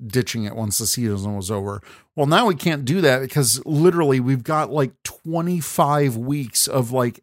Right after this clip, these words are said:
every week there's gonna be, like, a new Star Trek thing. Like, half of this year is already scheduled out in so many different Star Trek, like, weekly episodes. And I'm like, "Holy crap." Like, there's no way I can cancel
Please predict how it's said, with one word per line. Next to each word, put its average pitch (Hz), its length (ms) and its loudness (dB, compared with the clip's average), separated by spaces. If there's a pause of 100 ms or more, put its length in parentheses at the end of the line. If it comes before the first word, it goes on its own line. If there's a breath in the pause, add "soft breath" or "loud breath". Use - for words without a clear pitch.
every 143 420 2
week 127 380 0
there's 117 240 0
gonna 123 180 0
be, 113 280 -2
like, 113 300 -2
a 127 60 0
new 117 280 2
Star 104 320 2
Trek 107 280 -6
thing. 104 320 -8
Like, 131 360 -2 (180 loud breath)
half 156 320 0
of 143 160 -4
this 143 220 0
year 131 320 2
is 110 100 0
already 117 320 0
scheduled 117 500 0
out 107 340 0 (440 soft breath)
in 120 220 2
so 139 200 2
many 131 220 0
different 113 320 -2
Star 113 240 -2
Trek, 98 400 -8 (160)
like, 123 300 0
weekly 120 400 -4
episodes. 101 520 -4
And 127 120 -2
I'm 127 140 0
like, 107 220 -2 (500)
"Holy 160 320 4
crap." 113 420 2
Like, 135 260 0 (220)
there's 180 200 6
no 196 180 6
way 208 200 8
I 147 120 6
can 117 260 0
cancel 95 680 -2